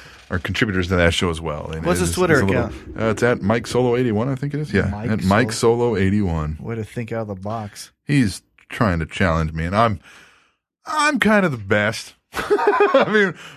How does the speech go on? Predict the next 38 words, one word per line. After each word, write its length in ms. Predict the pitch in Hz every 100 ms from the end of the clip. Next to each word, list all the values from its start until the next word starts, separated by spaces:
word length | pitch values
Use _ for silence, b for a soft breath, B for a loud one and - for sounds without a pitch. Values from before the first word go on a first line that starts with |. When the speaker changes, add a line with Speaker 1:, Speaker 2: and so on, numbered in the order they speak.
| -
Speaker 1:
who 120 | 180
knows? 240 | 131 120
I 40 | 123
mean, 120 | 117
it's, 180 | 110 95
it's 200 | 110 98
always 280 | 92 85 -
subjective, 440 | 85 85 87 82
but 200 | 85 82 b b -
I'm 140 | 156
the 60 | 156
champ 360 | - 208 147 - -
of 80 | 135
the 80 | 151
Speaker 2:
All 60 | 160
right, 60 |
Speaker 1:
show, 260 | 139 107 98
Speaker 2:
so 140 | - 147
Speaker 1:
so 40 |
Speaker 2:
why 140 | 165 170
do 80 |
we 80 | 165
hate 160 | 170 170
this 160 | 180 170
guy? 220 | 180 180 B B B _
Speaker 1:
He's 300 | 151 120 - _ _ _ -
trying 220 | 135 87
to 60 |
stir 260 | - 90 80
up 220 | 76 -
stuff 240 | - 85 73
and 80 | 76
trying 160 | 85
to 80 | 78
ride 220 | 80 80
my 100 | 78
coattails 640 | - 82 76 80 80 80
to, 180 | - 76